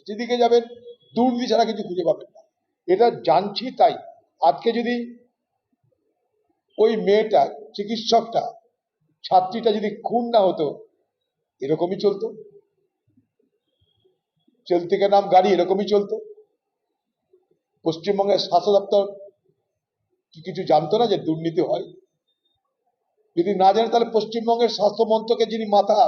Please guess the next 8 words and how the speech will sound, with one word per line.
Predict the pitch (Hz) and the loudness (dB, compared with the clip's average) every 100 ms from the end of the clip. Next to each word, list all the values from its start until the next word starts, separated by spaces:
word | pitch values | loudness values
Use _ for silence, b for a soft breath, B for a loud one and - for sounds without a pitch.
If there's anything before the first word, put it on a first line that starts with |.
| - | 2
মমতা | 165 202 214 208 | 0 2 2 4
ব্যানার্জি, | 220 220 - - _ _ | 4 0 -10 -20 _ _
তার | 190 202 220 | 4 6 6
ব্যর্থতা। | 233 202 - - _ _ _ _ _ _ _ _ _ _ _ _ _ _ _ _ _ _ _ _ _ _ | 2 0 -10 -14 _ _ _ _ _ _ _ _ _ _ _ _ _ _ _ _ _ _ _ _ _ _
গোটা | - 196 233 214 - | 0 4 4 2 2
স্বাস্থ্য | 208 202 233 196 | 2 4 2 2
দপ্তর | 220 - 254 262 - - - b b b b b _ - | 2 4 2 2 -6 -16 -20 b b b b b _ 0
তার | 180 | 2